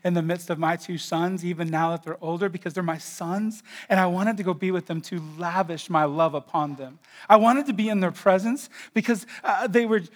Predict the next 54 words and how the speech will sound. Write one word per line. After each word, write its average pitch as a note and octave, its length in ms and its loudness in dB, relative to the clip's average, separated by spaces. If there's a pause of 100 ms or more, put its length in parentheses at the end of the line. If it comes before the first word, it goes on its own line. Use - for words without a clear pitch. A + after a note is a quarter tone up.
one A#3 140 8
of B3+ 60 6
them's G#3+ 180 0
just A3 280 -4
kinda G#3+ 180 2
getting G3+ 220 0
started G#3+ 280 6
on G#3+ 120 6
his G3 160 2
own, G#3 320 6
and G3 100 0
the F#3 80 2
other A3+ 180 4
one's A3 220 0
going G#3+ 260 0
through G#3+ 260 -6
kind G#3+ 300 0
of F#3 160 -4
a, - 80 0
a, F#3+ 280 2
a - 40 -12
unique G3 360 -2
time, G#3 420 4
and, F3+ 140 -2 (200)
and G#3+ 120 6
I G#3 80 6
said, G#3 180 -4
"That's C#4 240 2
it, F#3 80 4
I A#3+ 140 4
just D4 180 -4
gotta D3+ 160 4
go. D#3+ 420 -2 (280)
I F4+ 160 8
gotta A3 180 6
go F3 160 2
be G3 160 0
with A3 140 0
them." E3+ 200 0
One B3 220 4
was G#3+ 140 -2
celebrating A3 680 2
something A3 340 0
really A3 180 0
cool, A3 320 0
and A3 80 0
I'm A3 80 0
like, A#3 160 0
"I F4 120 8
just G#4 180 2
gotta E3 200 6
be F#3+ 220 -6
with G3 220 2
you." E3 120 0